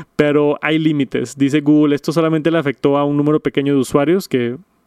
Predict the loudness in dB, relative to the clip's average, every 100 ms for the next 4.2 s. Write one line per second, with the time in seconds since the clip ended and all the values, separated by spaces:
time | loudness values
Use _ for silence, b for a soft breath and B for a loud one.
0 | _ _ _ _ -4 -2 0 0 0 -2
1 | -4 -4 -4 -4 -2 -2 -4 B B B
2 | _ -2 0 0 0 -2 -2 0 -2 0
3 | 2 2 0 -2 -4 -2 -2 -2 -2 -2
4 | -4